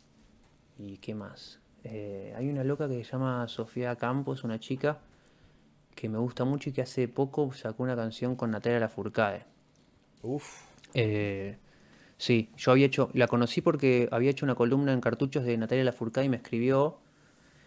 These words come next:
Speaker 1: que había sacado unos temas producidos por el loco que hizo Musas con Natalia, el disco Musas. Eh, y hace nada, hace un par de semanas, sacó un tema con Natalia.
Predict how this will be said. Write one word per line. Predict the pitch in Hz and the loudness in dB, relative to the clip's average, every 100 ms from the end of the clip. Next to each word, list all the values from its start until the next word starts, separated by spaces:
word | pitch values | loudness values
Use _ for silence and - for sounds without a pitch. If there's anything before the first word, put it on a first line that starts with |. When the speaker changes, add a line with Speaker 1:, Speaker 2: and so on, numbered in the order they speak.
| - _ | -20 _
Speaker 1:
que | 110 | 0
había | 117 131 131 - | 2 2 -2 -6
sacado | 120 110 131 | 0 4 4
unos | 131 127 | 4 2
temas | 139 135 | -2 0
producidos | 117 110 - 127 131 | 0 0 0 -2 -2
por | 131 117 120 | 0 2 2
el | 113 | 2
loco | 117 120 | 0 -2
que | 120 | -4
hizo | 113 113 | -4 0
Musas | 117 117 - - | 0 0 -6 -8
con | 107 | -4
Natalia, | 104 104 107 101 | -4 -2 -4 -4
el | 98 | -6
disco | 107 110 | -6 -6
Musas. | 104 101 - - - _ - _ _ _ - | -6 -6 -10 -14 -20 _ -20 _ _ _ -10
Eh, | 113 107 104 104 101 | -8 -8 -8 -8 -4
y | 110 | -2
hace | 117 127 | 0 2
nada, | 120 127 143 | 2 4 2
hace | 135 127 | 2 0
un | 123 | 0
par | 117 123 | 2 2
de | 120 117 | 2 0
semanas, | 110 - 117 131 143 - - - | -4 -4 -2 -2 -2 -8 -18 -12
sacó | - 104 113 | -6 -6 -4
un | 113 | -4
tema | 113 113 | -2 -2
con | - 107 | -2 -6
Natalia. | 104 110 104 98 | -4 -4 -6 -6